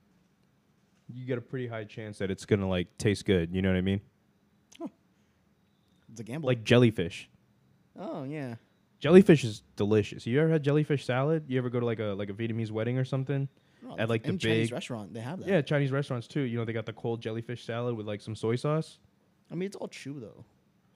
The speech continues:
Speaker 1: But it's, like, a crunchy chew.
Speaker 2: Yeah.
Speaker 1: It's, like, nice. You know what I mean? It's, like, refreshing. It's cold.
Speaker 2: Mm-hmm.
Speaker 1: You know what I mean? It's, it's, it's, yeah, dude, I don't know. I just, I just fuck with it heavy. Like, I love jellyfish.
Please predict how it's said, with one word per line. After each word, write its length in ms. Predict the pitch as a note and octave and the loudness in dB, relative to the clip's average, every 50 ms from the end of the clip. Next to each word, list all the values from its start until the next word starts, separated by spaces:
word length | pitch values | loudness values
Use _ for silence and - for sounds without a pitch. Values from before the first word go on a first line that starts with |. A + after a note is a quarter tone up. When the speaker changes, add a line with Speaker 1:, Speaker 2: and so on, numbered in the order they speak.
| _ _ _ _ _ _ _ _ _ _ | _ _ _ _ _ _ _ _ _ _
Speaker 1:
But 180 | C#3+ C3 E3 E3+ | 4 4 4 6
it's, 100 | E3 - | 6 4
like, 100 | F3+ D#3+ | 2 2
a 60 | C3+ | 2
crunchy 420 | - - C#3 D3+ D3+ - C3 A2+ | 4 6 6 6 6 2 -2 -10
chew. 300 | - - G#2 F#2+ F2+ F#2 - _ _ - | -10 -10 -10 -10 -10 -12 -16 _ _ -16
Speaker 2:
Yeah. 360 | A#2+ A2+ G2+ G2+ G2+ G2 F#2+ G#2 - _ _ _ _ - | -14 -14 -14 -14 -14 -16 -18 -20 -20 _ _ _ _ -4
Speaker 1:
It's, 160 | A#2+ C3 - | -4 0 0
like, 120 | C#3+ C3 | 0 0
nice. 540 | A#2+ A#2 A#2+ A#2 G#2 F#2+ - - - - - _ _ - | 0 0 -2 -2 -2 -6 -10 -16 -20 -20 -20 _ _ -4
You 100 | C3+ C#3 | 0 2
know 80 | D3 | 2
what 80 | C#3+ C#3 | 4 2
I 40 | C3+ | 2
mean? 220 | C3 C3+ C#3+ D3 | 2 0 0 0
It's, 120 | C#3 - C#3+ | -2 -4 -6
like, 100 | B2 A2+ | -6 -4
refreshing. 500 | A2 G#2 - - A#2 A#2 A2 - G#2+ G#2 | -6 -8 -4 -2 -2 -2 -2 -4 -8 -12
It's 120 | G#2 - | -12 -14
cold. 500 | - - B2 A#2+ A#2+ A#2+ A#2+ B2 B2 B2 - _ _ _ - | -10 -6 -4 -2 -2 0 0 -2 -2 -4 -8 _ _ _ -10
Speaker 2:
Mm-hmm. 320 | C3 B2+ A#2+ A2+ B2+ C3 D3+ D#3 - _ _ | -8 -8 -6 -6 -6 -6 -8 -8 -12 _ _
Speaker 1:
You 120 | A#2+ A#2 | -4 -2
know 60 | A#2 | -2
what 40 | A#2 | -2
I 40 | A2+ | -2
mean? 300 | A2+ A#2 A#2+ A#2+ B2+ - | -2 -4 -4 -4 -6 -6
It's, 240 | - A#2 G#2+ - - - | -8 -8 -10 -10 -12 -10
it's, 460 | A#2 A2+ G#2+ - - - - - - - | -8 -8 -8 -10 -16 -20 -20 -20 -16 -12
it's, 440 | - A#2 G#2+ - - - - - _ _ _ | -12 -12 -12 -12 -16 -20 -20 -20 _ _ _
yeah, 200 | C3+ D#3 D#3+ B2+ | -2 0 0 0
dude, 200 | G#2+ G2+ A#2+ B2+ | 0 -2 -2 -2
I 60 | C#3+ | 0
don't 120 | G#3 A#3+ B3+ | 0 0 0
know. 160 | C#4 A#3+ E3 | -2 -2 -4
I 80 | B2+ B2 | -4 -6
just, 200 | C3 D3 C#3+ - - | -8 -8 -10 -4 -2
I 120 | G2+ A2+ | -2 -2
just 180 | C3 C3 A#2+ - | -2 -2 -6 -8
fuck 200 | - G2 - - | -10 -12 -10 -8
with 120 | G#2 F#2+ | -4 -4
it 80 | F#2+ F#2 | -2 2
heavy. 300 | G#2 G#2 G2 F#2+ F2 F2 | 2 2 2 0 -4 -6
Like, 160 | F#2 F#2+ F2+ | -8 -4 -2
I 80 | A#2 C3+ | 0 4
love 200 | A#2+ A#2 A2+ G#2 | 6 6 4 4
jellyfish. 560 | - G2 F#2+ F#2+ F#2 - G2 G2 - - | 2 -2 -4 -6 -8 -10 -12 -14 -16 -18